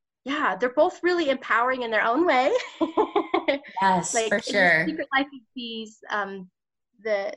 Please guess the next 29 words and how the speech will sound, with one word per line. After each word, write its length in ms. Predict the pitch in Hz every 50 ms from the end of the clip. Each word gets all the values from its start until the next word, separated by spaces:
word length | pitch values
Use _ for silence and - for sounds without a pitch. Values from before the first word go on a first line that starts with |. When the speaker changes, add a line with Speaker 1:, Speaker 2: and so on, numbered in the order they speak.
| - -
Speaker 1:
the 80 | 202
heroine 400 | 190 196 226 214 226 214 208 202 190
of 60 | 185
the 100 | 196 202
story, 440 | - - - 220 190 208 - - 190
she, 380 | - - - 214 208 202 196 190 _ _ _ _ _ _ _
she 280 | - - 233 214 208 220 285 - _ -
learns 220 | 262 285 311 320 320
a 40 | 320
lot 180 | 330 311 311
about 160 | 302 311 285 294
herself, 380 | 294 294 - 277 269 269 269 - - - -
coming 300 | - - 294 285 285 277
of 80 | 262 269
age, 420 | 262 254 254 254 254 254 - - -
and 260 | 202 196 190 196 208 _ _ _ _ _ _
yeah. 160 | 285 269 - - - _ _ _ 247
Anyway, 260 | 226 214 196 175 170
so 320 | - - - 202 190 185 - - - - - - -
Speaker 2:
That's 200 | 170 170 - -
cool. 340 | - 175 156 160 - - -
Speaker 1:
that's 260 | - - - - -
what 100 | 311 - - - 285 311
I, 240 | 339 330 269 226 - - _ _ _ _ _ -
I 420 | 214 226 247 262 277 285 277 262 247 277 - _ _ _ _ _ _ _ _ _ _ _ _ _
have 240 | - 185 208 214 -
been 220 | - 196 196 185 185
into 420 | 185 185 180 - - 202 190 180
lately. 320 | 180 180 185 185 175 165